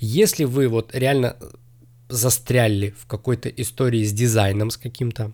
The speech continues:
например, разработка идет, а, визуальной составляющей сайта, а, вам нужно придумать какие-то менюшки, или вы делаете, допустим, приложение,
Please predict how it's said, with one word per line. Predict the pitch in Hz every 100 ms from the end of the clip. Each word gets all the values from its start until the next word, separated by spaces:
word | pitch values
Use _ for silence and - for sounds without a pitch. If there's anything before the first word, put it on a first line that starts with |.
| -
например, | 120 110 127 143
разработка | 120 107 113 120 127 - 113
идет, | 107 117 -
а, | 110 104 104
визуальной | 104 117 110 101
составляющей | - 110 107 104 95
сайта, | - 190 208 160 139 - - - - - -
а, | 113 107 104
вам | 123 127
нужно | 113 104
придумать | 110 113 113 101
какие-то | - -
менюшки, | 110 139 214 196 -
или | 113 117
вы | 113 110
делаете, | 110 117 110 101 113
допустим, | 107 - 104 101
приложение, | - 110 117 120 180 170 131